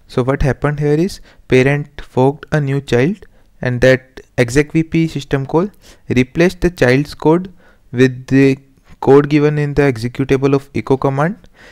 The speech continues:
and then the child executed that code to print out hello world. Finally, the child exited, and the parent who was waiting for child to exit reaps the child, and then it again shows a new prompt so that we can enter other commands.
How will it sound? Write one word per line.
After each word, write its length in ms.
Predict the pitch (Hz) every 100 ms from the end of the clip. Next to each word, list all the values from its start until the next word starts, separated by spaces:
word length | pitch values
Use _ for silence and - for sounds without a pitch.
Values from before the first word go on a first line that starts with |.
| - -
and 180 | 147
then 200 | 147 160
the 100 | 160
child 300 | 151 139 139 -
executed 640 | 110 - 131 160 156 165
that 260 | 165 160 -
code 240 | 180 190 - _ _ - -
to 100 | 147
print 320 | 139 127 127
out 180 | 151 147
hello 260 | - 107 127
world. 320 | 123 175 - - _ _ _ -
Finally, 360 | 139 135 151
the 120 | 156
child 260 | 135 131 131
exited, 560 | 120 110 127 - 185 - - _ -
and 160 | 123 127
the 80 |
parent 460 | 127 139 143 175 170
who 120 | 147
was 260 | 147 147 117
waiting 300 | 131 135 170
for 140 | 160
child 260 | 151 139 139
to 120 | 135
exit 480 | 117 - 180 - - - - -
reaps 460 | 117 120 139 - -
the 160 | 156
child, 280 | 156 165 196 - _ _ _ _ -
and 160 | 135 131
then 160 | 147
it 200 | 151 147
again 320 | 127 127 143 147
shows 340 | - 147 - -
a 80 |
new 180 | 123 120
prompt 380 | 110 117 160 - - _
so 120 | -
that 160 | 139 135
we 80 | 127
can 160 | 131
enter 320 | 117 110 160 147
other 200 | 107 92
commands. 480 | 85 82 82 -